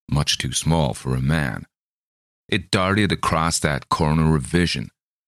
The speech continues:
and Talent found gliders oddly hard to concentrate on.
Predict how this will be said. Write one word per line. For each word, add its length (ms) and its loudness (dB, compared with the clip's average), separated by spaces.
and 120 0
Talent 520 0
found 360 -2
gliders 640 0
oddly 420 0
hard 340 -2
to 80 -6
concentrate 800 -2
on. 300 -8